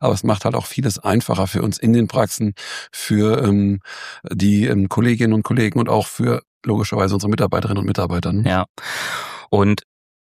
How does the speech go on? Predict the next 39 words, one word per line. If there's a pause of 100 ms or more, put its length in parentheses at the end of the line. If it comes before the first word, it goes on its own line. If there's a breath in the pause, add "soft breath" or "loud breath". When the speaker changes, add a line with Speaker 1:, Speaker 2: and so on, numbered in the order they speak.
(400)
Speaker 2:
wir
beschäftigen
uns
ja
schon
sehr
lange
auch
mit
Technologie,
insbesondere
im
Bereich
Telemedizin,
äh,
Software
auch
für
Praxen, (420 loud breath)
machen
da
Market
Mappings
Speaker 1:
Mhm.
Speaker 2:
und (120)
wir
sehen,
und (160)
das
zeigt
sich
ja
hier
auch
auf
der
demea, (800 loud breath)
also
an